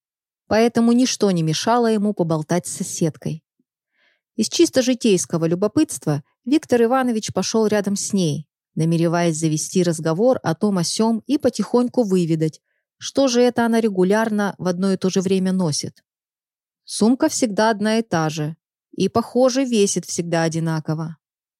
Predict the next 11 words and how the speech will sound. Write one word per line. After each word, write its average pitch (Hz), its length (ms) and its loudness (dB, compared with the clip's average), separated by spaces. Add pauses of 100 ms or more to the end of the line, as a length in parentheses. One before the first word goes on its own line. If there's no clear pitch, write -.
(440)
Виктор 277 440 0
Иванович 269 560 0
был 240 200 0
не 262 140 2
только 226 380 0
странным, 156 760 -4 (180)
но 302 180 -2
и 285 60 0
очень 262 320 2
любопытным 220 600 0
человеком. 147 720 -4